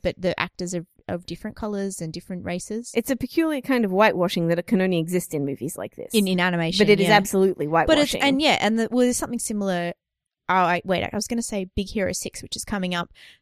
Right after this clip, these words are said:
Speaker 1: but the whitewashing has already happened in the characters of that, so it's not,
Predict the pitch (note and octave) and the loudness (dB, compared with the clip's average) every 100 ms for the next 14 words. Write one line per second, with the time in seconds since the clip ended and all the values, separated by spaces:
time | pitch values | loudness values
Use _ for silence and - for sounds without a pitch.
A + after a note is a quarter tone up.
0 | - F3+ F#3+ G#3+ A3+ - G3 F#3 - G3 | -8 0 4 4 4 0 -4 -6 -4 -2
1 | F#3 F3+ F#3+ - F3 E3 D#3+ - E3 D#3+ | -2 -4 -10 -8 -6 -6 -8 -4 -4 -4
2 | - - F#3+ F#3 - - - - F#3 | -10 -12 -10 -8 -8 -8 -8 -6 -6